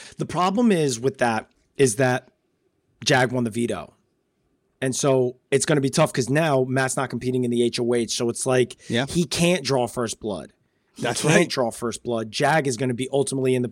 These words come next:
Speaker 1: situa-, position to draw it if he wants to. And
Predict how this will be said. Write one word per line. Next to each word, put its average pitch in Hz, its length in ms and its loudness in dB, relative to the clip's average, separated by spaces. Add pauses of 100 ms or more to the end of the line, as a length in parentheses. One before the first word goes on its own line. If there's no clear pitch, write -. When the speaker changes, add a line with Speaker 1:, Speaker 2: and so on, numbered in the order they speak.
(140)
Speaker 1:
situa-, 131 600 0
position 127 460 -2
to 147 280 -4
draw 127 300 0
it 123 60 0
if 117 100 -4
he 120 100 -4
wants 113 360 -6
to. 107 240 -2 (840)
And 143 380 0